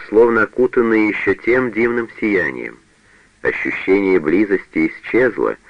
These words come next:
но то, что он испытывал, было не просто воспоминание. Так замирают, отдаляясь, постепенно звуки песни. Увы, то действительно были постепенно стихавшие отголоски таинственного гимна,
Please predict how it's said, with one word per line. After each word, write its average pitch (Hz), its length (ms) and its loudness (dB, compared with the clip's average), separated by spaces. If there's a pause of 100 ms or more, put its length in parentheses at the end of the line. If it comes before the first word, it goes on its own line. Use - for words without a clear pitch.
(300)
но 69 200 -2
то, 117 220 4
что - 260 2
он 120 140 4
испытывал, 120 640 0
было 127 280 4
не 117 140 0
просто 113 480 -2
воспоминание. 73 920 -4 (640)
Так - 380 -6 (120)
замирают, 80 880 -2
отдаляясь, 87 800 -4 (520)
постепенно 90 720 -6
звуки 69 420 -8
песни. - 540 -12 (600)
Увы, 71 420 -6 (640)
то - 100 -4
действительно 120 840 -4
были 107 280 2
постепенно 98 760 -4
стихавшие 82 600 -2
отголоски 73 560 -4
таинственного 69 720 -6
гимна, 107 460 -8